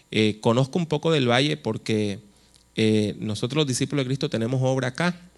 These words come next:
Tenemos iglesias en Brownsville y Los Fresnos y San Benito, en Kingsville y Robstown y,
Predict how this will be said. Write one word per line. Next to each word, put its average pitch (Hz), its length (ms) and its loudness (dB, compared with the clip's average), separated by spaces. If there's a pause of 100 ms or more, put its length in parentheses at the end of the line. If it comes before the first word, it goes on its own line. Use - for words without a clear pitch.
(680)
Tenemos 107 320 -2
iglesias 123 400 0
en 107 140 -4
Brownsville 113 720 0
y 95 80 -6
Los - 160 -10
Fresnos 113 640 -2
y 98 280 -8
San 98 220 -8
Benito, 101 480 -4 (600)
en 98 180 -8
Kingsville 104 760 -2
y 98 400 -6 (140)
Robstown 95 760 -2
y, 87 320 -12